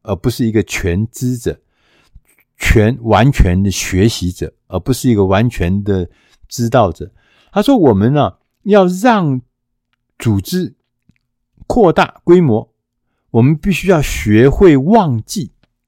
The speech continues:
这个很有意思吧？因为我们有很多有成就的人，有时候我在想，我自己好像也，也常常犯这样的错误。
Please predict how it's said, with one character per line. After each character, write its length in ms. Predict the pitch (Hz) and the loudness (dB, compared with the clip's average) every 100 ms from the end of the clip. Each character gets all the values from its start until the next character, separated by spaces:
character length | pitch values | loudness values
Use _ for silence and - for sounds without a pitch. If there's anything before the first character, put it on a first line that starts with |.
| - | -8
这 100 | 151 | -6
个 80 | 113 | -2
很 80 | |
有 120 | 104 95 | -2 -4
意 100 | 92 | -6
思 160 | - | -8
吧？ 160 | 85 - _ _ _ _ _ - | -12 -14 _ _ _ _ _ -6
因 140 | 226 | 2
为 40 | |
我 160 | 208 135 | 2 2
们 120 | 131 | 0
有 60 | 180 | -2
很 140 | 107 | -4
多 140 | 104 180 | -2 -2
有 160 | 104 | -2
成 260 | - - 95 | -4 -10 -6
就 160 | 190 | -4
的 80 | 156 | -4
人， 360 | 90 76 90 110 _ _ _ - | -6 -10 -14 -20 _ _ _ -6
有 120 | 127 | -2
时 80 | 220 | 2
候 60 | |
我 40 | 175 | 2
在 80 | |
想， 240 | 196 113 104 | 0 -4 -6
我 60 | 92 | -8
自 160 | - | -10
己 120 | 147 | -10
好 100 | 92 | -8
像 80 | 98 | -6
也， 240 | 107 82 - | -6 -8 -10
也 180 | 107 95 | -10 -8
常 220 | - 95 | -8 -8
常 100 | 113 | -6
犯 220 | - 113 | -4 -4
这 80 | 95 | -4
样 80 | 95 | -6
的 60 | 85 | -2
错 260 | - 107 | -2 -2
误。 160 | 85 | -8